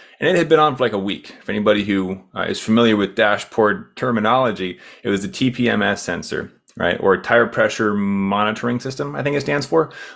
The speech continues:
Long story short, tire pressure was not where it should be. And we thought, "You know what? Before we go drive up into the mountains for three hours,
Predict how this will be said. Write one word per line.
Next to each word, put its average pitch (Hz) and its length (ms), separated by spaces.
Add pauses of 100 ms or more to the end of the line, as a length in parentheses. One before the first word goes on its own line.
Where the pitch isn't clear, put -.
Long 190 160
story 180 240
short, 151 320
tire 160 220
pressure 151 400
was 120 160
not 131 240
where 123 140
it 110 80
should 123 260
be. 127 160
And 113 120
we 139 140
thought, 110 320
"You 113 100
know 113 160
what? 117 320
Before 135 280
we 143 60
go 135 100
drive 113 360
up 101 140
into 107 160
the 95 80
mountains 135 540
for - 140
three 113 240
hours, 107 300